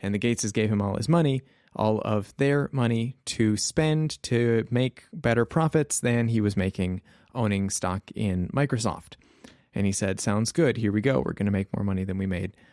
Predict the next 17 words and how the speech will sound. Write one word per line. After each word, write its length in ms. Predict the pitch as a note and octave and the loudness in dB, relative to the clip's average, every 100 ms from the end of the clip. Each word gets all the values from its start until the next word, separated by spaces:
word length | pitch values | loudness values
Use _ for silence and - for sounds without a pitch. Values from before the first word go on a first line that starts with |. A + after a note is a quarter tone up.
| _ | _
owning 220 | - F#2 | -4 -4
stock 260 | - - F#2 | -4 -4 -4
in 80 | A#2 | -2
Microsoft. 580 | C3+ C3 A#2+ A2+ G#2+ - | -2 0 -2 -2 -2 -6
And 220 | A2 G2+ | -4 -2
the 40 | |
way 100 | G2+ | -2
that 100 | G2 | -2
we 80 | - | -2
do 140 | G#2+ E3+ | 2 4
this 260 | D3 - | 2 0
is 60 | A2 | -2
by 180 | G#2+ G#2 | -2 -2
owning 360 | G#2 F#2+ G2 - | -2 -4 -6 -4
land, 420 | F3 F3+ - - - - - _ - | -2 -2 -4 -10 -20 -20 -20 _ -12
um, 460 | G#2+ F2 F#2+ - - - _ _ | -8 -6 -6 -8 -12 -20 _ _
that 240 | G2+ - | 0 0